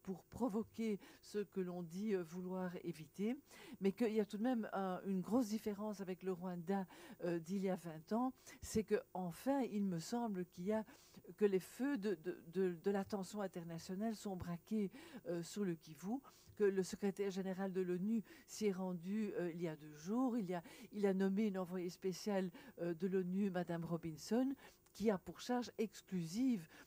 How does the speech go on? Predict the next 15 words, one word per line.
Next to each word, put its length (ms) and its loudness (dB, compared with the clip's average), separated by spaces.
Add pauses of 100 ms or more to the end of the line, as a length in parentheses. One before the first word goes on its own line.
de, 400 2
d'observer 640 0
ce 100 -6
qui 160 -10
se 140 -10
passe 280 2
de, 180 -2
dans 220 -2
la 120 -4
région, 460 0
de, 120 2
de 420 -4
rassembler 520 0
des 200 -4
informations, 680 0